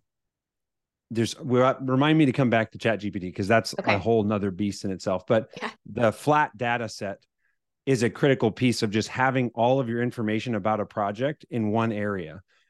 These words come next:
Speaker 1: 'cause that allows you to use A I to just analyze it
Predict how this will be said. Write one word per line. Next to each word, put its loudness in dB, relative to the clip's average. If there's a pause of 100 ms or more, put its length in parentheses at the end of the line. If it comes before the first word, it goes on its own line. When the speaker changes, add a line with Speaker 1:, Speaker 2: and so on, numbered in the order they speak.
(140)
Speaker 1:
'cause 0
that 4
allows 2
you 0
to 0
use 0
A -2
I 0
to -8
just -4
analyze -2
it -4